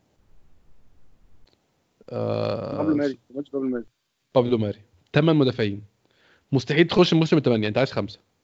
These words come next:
Speaker 1: مين يقعد
Speaker 2: أنا
Speaker 1: يمشي في رأيك؟
Speaker 2: متخيل،
Speaker 1: في رأيك أنت؟
Speaker 2: أنا متخيل، آه، ديفيد لويس، آه، ما يكمل.
Speaker 1: ديفيد لويس فاضل له سنة في عقده، مستحيل يمشوه، ما يخلوه يقعد يكمل عقده اللي جه بيه وخلاص بصراحة، فهيكمل. أدي واحد.
Speaker 2: بالظبط. آه.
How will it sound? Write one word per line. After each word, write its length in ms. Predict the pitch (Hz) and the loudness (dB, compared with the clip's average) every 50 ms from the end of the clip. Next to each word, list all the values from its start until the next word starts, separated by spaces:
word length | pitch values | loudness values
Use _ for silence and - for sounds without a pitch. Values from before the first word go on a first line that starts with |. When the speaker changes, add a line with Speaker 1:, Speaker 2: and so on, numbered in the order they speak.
| _ _ _ _ _ _ - - - - - - - - - _ - - _ _ _ _ _ _ _ _ _ _ | _ _ _ _ _ _ -20 -20 -20 -20 -20 -20 -20 -20 -20 _ -20 -20 _ _ _ _ _ _ _ _ _ _
Speaker 1:
مين 140 | 123 135 147 | 2 6 6
يقعد 180 | 151 147 139 | 6 6 6
Speaker 2:
أنا 80 | 131 127 | 4 2
Speaker 1:
يمشي 80 | 120 147 | 4 4
في 60 | 160 170 | 6 6
رأيك؟ 120 | 175 156 151 | 4 4 2
Speaker 2:
متخيل، 240 | 107 165 180 190 185 | 0 2 4 6 6
Speaker 1:
في 60 | 156 | 4
رأيك 220 | 131 127 117 - 117 | 4 2 0 0 0
أنت؟ 80 | 107 | 0
Speaker 2:
أنا 100 | 170 180 | 0 0
متخيل، 380 | 180 156 151 151 175 185 190 185 _ _ _ _ | -2 -2 -2 0 0 0 -2 -4 _ _ _ _
آه، 140 | 147 143 139 | -6 -6 -6
ديفيد 380 | 135 135 127 147 156 165 170 147 | -6 -4 -2 -2 0 0 0 0
لويس، 460 | 139 139 139 165 170 - - - - | 2 2 2 0 0 -4 -10 -8 -6
آه، 440 | 131 123 120 120 120 117 117 113 113 | -4 -4 -4 -4 -6 -6 -6 -6 -8
ما 100 | 113 113 | -8 -10
يكمل. 360 | 113 - 143 160 190 247 294 - _ _ _ _ _ _ _ _ _ _ _ - | 0 4 4 6 6 6 4 2 _ _ _ _ _ _ _ _ _ _ _ -6
Speaker 1:
ديفيد 160 | 147 160 151 | -4 2 4
لويس 140 | 160 175 151 | 4 4 4
فاضل 160 | 160 156 180 | 4 4 4
له 60 | 175 | 6
سنة 200 | - 185 170 170 | 6 6 4 6
في 80 | 135 151 | 6 6
عقده، 260 | 165 165 165 170 175 | 6 6 6 4 4
مستحيل 360 | 165 151 - - 139 160 170 | 4 2 -2 -2 0 2 4
يمشوه، 400 | 160 139 127 120 - - 160 160 | 4 4 2 0 2 2 2 4
ما 160 | 160 147 135 | 4 4 4
يخلوه 300 | 127 113 - 131 143 151 | 4 2 2 2 4 6
يقعد 220 | 156 147 143 131 123 | 6 6 4 2 0
يكمل 400 | 117 110 - - 143 139 135 127 | -6 -4 0 0 0 2 2 0
عقده 180 | 131 143 139 | 0 0 0
اللي 100 | 135 127 | -2 -2
جه 60 | 123 | 0
بيه 100 | 131 139 | 0 0
وخلاص 280 | 135 - 120 107 107 - | 0 0 0 -4 -4 -6
بصراحة، 340 | - - - 101 98 - - | -8 -8 -6 -6 -6 -8 -6
فهيكمل. 420 | _ 117 117 117 127 117 107 101 | _ -4 -2 0 0 -2 -2 -4
أدي 140 | 107 120 127 | -2 0 0
واحد. 120 | 117 101 | 0 0
Speaker 2:
بالظبط. 220 | 98 131 143 185 - _ _ _ _ _ _ _ | -2 -6 -8 -10 -12 _ _ _ _ _ _ _
آه. 240 | 127 127 123 120 110 | 0 2 2 2 -2